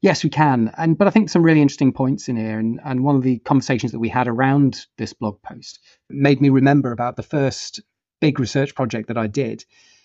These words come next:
And so I set off at the university and doing an M phil. I was still in emergency medicine mode. So I'd be there at, like, half seven in the morning and I'd, st-, you know, be da, da, da, da, da, da. And the professor called me in after, um, a couple of weeks and, and sat me down and he went, "You really just need to spend some time looking out the window."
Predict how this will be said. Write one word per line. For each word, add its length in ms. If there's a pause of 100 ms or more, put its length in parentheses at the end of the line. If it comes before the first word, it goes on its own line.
(200)
And 100
so 120
I 40
set 360
off 280
at 100
the 80
university 840
and 220
doing 140
an 80
M 160
phil. 440 (300)
I 60
was 100
still 160
in 140
emergency 340
medicine 240
mode. 160
So 80
I'd 60
be 60
there 140
at, 60
like, 160
half 180
seven 220
in 80
the 60
morning 300
and 80
I'd, 100
st-, 260
you 60
know, 100
be 120
da, 120
da, 260
da, 120
da, 120
da, 120
da. 180 (500)
And 80
the 60
professor 300
called 200
me 160
in 200
after, 500
um, 280
a 60
couple 220
of 80
weeks 520
and, 300 (220)
and 100
sat 160
me 60
down 140
and 80
he 40
went, 220
"You 260
really 380
just 300
need 100
to 80
spend 240
some 140
time 240
looking 200
out 80
the 60
window." 320